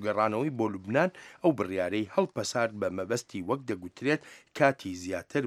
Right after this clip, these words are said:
بۆ وتوێشکردن. حەریری داوا دەکات حزب وڵای هاوپەیمانی خۆی لە قەیرانەکانی هەرێمەکە دوور بخاتەوە، واتە لە سووریا و عێراق و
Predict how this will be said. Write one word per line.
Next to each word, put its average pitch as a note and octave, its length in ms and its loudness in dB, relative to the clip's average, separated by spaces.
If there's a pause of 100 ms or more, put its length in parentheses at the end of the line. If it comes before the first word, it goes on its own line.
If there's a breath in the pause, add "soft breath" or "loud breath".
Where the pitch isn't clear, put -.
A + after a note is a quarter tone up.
(100)
بۆ A2 160 4 (280)
وتوێشکردن. C3+ 760 0 (720 loud breath)
حەریری F3 440 4 (180)
داوا G2+ 320 6
دەکات C3+ 480 2 (160)
حزب G2+ 280 -8
وڵای A#2+ 420 2
هاوپەیمانی A2+ 840 -2
خۆی D3+ 320 4
لە E2 160 -14
قەیرانەکانی G#2 800 -2
هەرێمەکە G2 500 0 (440 loud breath)
دوور E3 240 2
بخاتەوە، G#2 520 0 (380 loud breath)
واتە G2 340 4 (120)
لە D#2+ 100 -10 (140)
سووریا D3+ 460 4
و E3 100 -4 (460 soft breath)
عێراق G#2 420 4 (120)
و - 20 4